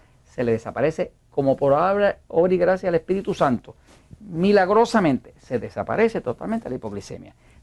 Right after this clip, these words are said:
Toda persona que abusa de los carbohidratos refinados puede tener hipoglicemia, pero si no abusa de ellos, no la puede tener, porque el cuerpo se puede regular a menos que usted esté poniendo un alimento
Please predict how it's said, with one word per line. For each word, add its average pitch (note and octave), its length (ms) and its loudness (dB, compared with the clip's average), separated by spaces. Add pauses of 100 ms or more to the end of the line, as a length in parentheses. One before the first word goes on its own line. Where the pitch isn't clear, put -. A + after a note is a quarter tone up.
Toda C#3 360 4
persona G#3 380 -2
que D3+ 120 -2
abusa E3+ 420 4
de A#3+ 80 4
los A#3+ 100 2
carbohidratos A#3 420 4
refinados C#4+ 480 2 (520)
puede A#2+ 280 2
tener G#3 220 -6
hipoglicemia, - 600 -12 (240)
pero B2 160 0
si A#2+ 140 0
no C#3 80 4
abusa C#4+ 320 4
de E4+ 140 4
ellos, C4 240 -2
no A#2+ 240 0
la A#2 120 2
puede A2+ 260 -6
tener, - 280 -18 (220)
porque B2+ 200 -2
el - 60 -6
cuerpo F3+ 220 2
se D#3 120 -2
puede F#3 220 4
regular G#3 460 4
a B2+ 100 -4
menos D3+ 200 -2
que C3+ 60 -12
usted B2+ 120 -12
esté D#3 140 -8
poniendo D#3+ 500 -2
un D3+ 180 -8
alimento D#3+ 480 -2